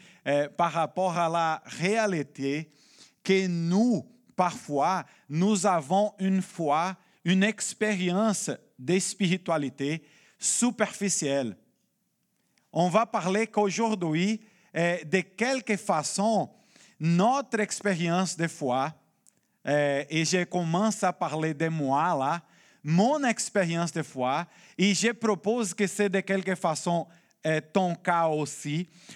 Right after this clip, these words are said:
mais on, on souffre un peu, euh, dans, parce que c'est une, une chose de notre siècle, c'est une, une chose du vingt et unième siècle. On a une expérience,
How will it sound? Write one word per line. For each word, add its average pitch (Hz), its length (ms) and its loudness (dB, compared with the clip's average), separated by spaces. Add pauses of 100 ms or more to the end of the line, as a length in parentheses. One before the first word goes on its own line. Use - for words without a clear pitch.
(100)
mais 208 340 2
on, 240 260 0
on 240 200 2
souffre 294 640 0
un 185 160 0
peu, 220 340 0 (320)
euh, 165 480 0 (220)
dans, 214 420 0
parce 208 180 2
que 202 120 0
c'est 220 280 -2
une, 202 360 2 (180)
une 185 180 4
chose 208 400 0
de 202 100 2
notre 196 440 0
siècle, 175 680 -2 (180)
c'est 180 260 -2
une, 190 140 2 (420)
une 185 160 2
chose 208 360 0
du 175 120 2
vingt 185 540 -2
et 180 100 2
unième 156 720 0 (300)
siècle. 190 760 -2 (360)
On 208 280 4
a 262 300 0
une 220 220 4
expérience, 214 720 -2